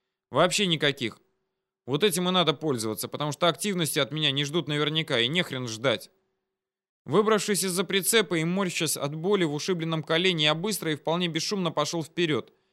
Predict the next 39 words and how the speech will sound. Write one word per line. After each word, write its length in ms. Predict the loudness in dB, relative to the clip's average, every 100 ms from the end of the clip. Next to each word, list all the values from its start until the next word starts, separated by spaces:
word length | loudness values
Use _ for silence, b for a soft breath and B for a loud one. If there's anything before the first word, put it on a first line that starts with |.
| _ _ _ -6
Пистолет 440 | 0 4 4 2
у 60 | 2
груди, 320 | 2 2 0
ствол 360 | 0 0 0
вверх 380 | 0 0 -2 0
и 40 | 0
от 180 | 0
себя, 420 | 0 2 2 0 -4 _
указательный 680 | -8 0 2 2 0 -4 -4
на 160 | 0 0
рамке. 420 | 0 -2 -8 -10 _ _ _ _ -6
Всё 200 | 0 0
как 160 | 2
учили. 440 | 0 2 0 0 -4 _ _ _ _
Носки 380 | -2 0 0 0
повыше, 480 | 2 4 2 0 -2
чтобы 280 | 0 0
не 100 | 0
споткнуться, 680 | 0 0 -2 -2 -2 -2 -2
на 120 | -2
полусогнутых, 840 | -2 0 0 2 0 -2 -4 -6 -10 _
и 100 | 0
успел. 560 | 2 0 0 -2 -2 -8 _ _ _ _ _ _
К 60 |
тому 260 | 0 2 4
моменту, 420 | 4 4 2 2
как 200 | 0 2
голоса 440 | 4 6 6 4 2
зазвучали 540 | 2 0 0 0 2
совсем 380 | 2 0 0 0
близко, 360 | 0 -2 0
я 100 | 0
стоял 280 | 0 2 0
прямо 340 | 2 0 0 0
у 40 |
самого 400 | -2 0 0 0
входа 340 | -2 -2 0
в 60 | 0
амбар, 500 | 0 0 2 2